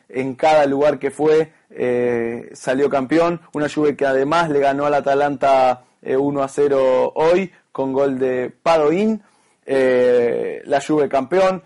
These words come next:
esto se sabía hace varias fechas, solamente quedaba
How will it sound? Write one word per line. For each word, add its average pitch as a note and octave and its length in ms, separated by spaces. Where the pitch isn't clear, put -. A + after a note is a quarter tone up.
esto D#3 280
se B2 120
sabía B2+ 600
hace B2+ 340
varias B2+ 320
fechas, D3+ 420
solamente C3+ 680
quedaba C3+ 600